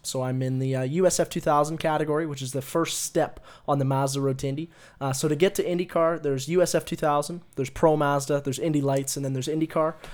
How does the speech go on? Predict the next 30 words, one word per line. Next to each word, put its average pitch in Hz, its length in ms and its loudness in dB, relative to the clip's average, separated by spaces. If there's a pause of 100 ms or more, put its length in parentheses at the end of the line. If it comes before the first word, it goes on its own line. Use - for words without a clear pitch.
(240)
Uh, 135 180 0
essentially 175 420 4
how 170 180 2
this 160 180 0
works 160 340 0
is 131 140 -4
Mazda 151 400 2
sponsors 143 520 0
all 139 140 4
the 135 80 0
drivers 131 360 2
all 135 120 4
the 131 60 2
way 131 180 2
up. - 260 -2 (300)
Uh, 123 140 0
the 135 140 0
winner 185 340 6
of 147 180 4
each 196 340 0
series 208 680 0 (260)
gets 151 260 2
a, 143 160 6
uh, 135 100 6
full 165 300 2
ride 143 260 6
in 143 60 2
the 131 60 -2
next 139 220 -4
series. 165 400 -4